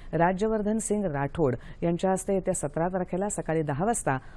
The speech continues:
मुंबई दूरदर्शन केंद्राच्या प्रांगणात होणार आहे. जळगाव जिल्ह्यातील यावल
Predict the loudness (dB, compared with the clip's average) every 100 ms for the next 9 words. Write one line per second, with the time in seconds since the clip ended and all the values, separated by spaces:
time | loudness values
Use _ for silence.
0 | 0 2 4 4 2 0 0 -2 -2 -4
1 | -2 -2 -2 -4 -6 -4 0 2 2 0
2 | -8 -10 -8 -8 -10 -12 -14 -16 -18 -18
3 | -18 -18 -20 -20 -20 -18 -18 -18 -18 -18
4 | -18 -16 -16 -16 -16 0 6 8 8 4
5 | 4 2 2 0 0 2 2 2 0